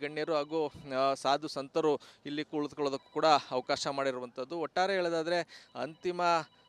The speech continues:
ಆ, ದರ್ಶನಕ್ಕೆ ಈಗಾಗಲೇ ಸಿದ್ಧತೆ ಮಾಡಿಕೊಟ್ಟಿರುವುದು, ಅದೇ ರೀತಿ ಅಂತ್ಯಕ್ರಿಯೆಗೂ ಕೂಡ ಸಕಲ ಸಿದ್ಧತೆಗಳಾಗ್ತಾ ಇರುವಂಥದ್ದು. ಕೆಲವೇ ಹೊತ್ತಿನಲ್ಲಿ, ಆ, ಭಾನುಪ್ರಕಾಶ್ ಶರ್ಮಾ ಅವರ ನೇತೃತ್ವದಲ್ಲಿ, ಆ, ಆ, ಆ, ಹದಿನೈದಕ್ಕೂ ಹೆಚ್ಚು ಐದಿಕರು ಇಲ್ಲಿಗೆ ಆಗಮಿಸ್ತಾ ಇದ್ದಾರೆ. ಅದಾನಂತರ ಅವರು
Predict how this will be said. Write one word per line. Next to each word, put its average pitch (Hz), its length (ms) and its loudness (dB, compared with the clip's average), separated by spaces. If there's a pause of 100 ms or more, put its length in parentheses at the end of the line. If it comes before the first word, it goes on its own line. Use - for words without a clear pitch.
ಆ, 139 320 4
ದರ್ಶನಕ್ಕೆ 147 920 -2
ಈಗಾಗಲೇ 135 320 0
ಸಿದ್ಧತೆ 135 340 -10
ಮಾಡಿಕೊಟ್ಟಿರುವುದು, 143 560 -6
ಅದೇ 165 160 -4
ರೀತಿ 160 240 -8
ಅಂತ್ಯಕ್ರಿಯೆಗೂ 151 680 -4
ಕೂಡ 170 160 -4 (360)
ಸಕಲ 151 320 -2
ಸಿದ್ಧತೆಗಳಾಗ್ತಾ 143 720 -2
ಇರುವಂಥದ್ದು. 139 400 -8
ಕೆಲವೇ 160 320 -4
ಹೊತ್ತಿನಲ್ಲಿ, 165 640 -6 (300)
ಆ, 139 160 -4
ಭಾನುಪ್ರಕಾಶ್ 151 800 -6
ಶರ್ಮಾ 147 280 -4
ಅವರ 147 200 -4
ನೇತೃತ್ವದಲ್ಲಿ, 139 760 -10
ಆ, 127 460 -4 (440)
ಆ, 127 40 -6
ಆ, 127 640 -2
ಹದಿನೈದಕ್ಕೂ 165 560 -6
ಹೆಚ್ಚು 143 480 -6
ಐದಿಕರು 143 500 -6
ಇಲ್ಲಿಗೆ 139 480 -10
ಆಗಮಿಸ್ತಾ 139 460 -4
ಇದ್ದಾರೆ. 180 200 -4
ಅದಾನಂತರ 160 420 -6
ಅವರು 170 360 -2